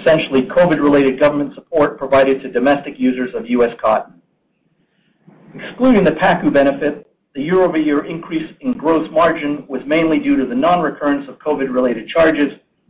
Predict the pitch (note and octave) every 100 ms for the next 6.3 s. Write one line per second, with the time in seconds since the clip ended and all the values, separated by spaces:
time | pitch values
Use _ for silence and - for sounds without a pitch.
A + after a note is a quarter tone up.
0 | _ B2+ - D#3 B2+ A#2+ A#2 D3 C3+ -
1 | C3+ A#2 - B2+ A2+ G#2+ F#3+ E3+ D#3 -
2 | _ _ _ _ - D3+ E3 D3+ D3+ D#3+
3 | - D#3+ E3 C#3 - C#3+ - C4 - G3
4 | D#3+ - D3 C3+ - _ _ _ _ _
5 | _ _ F3+ D#3+ D3 C3+ - - G3+ F#3
6 | D3+ D3+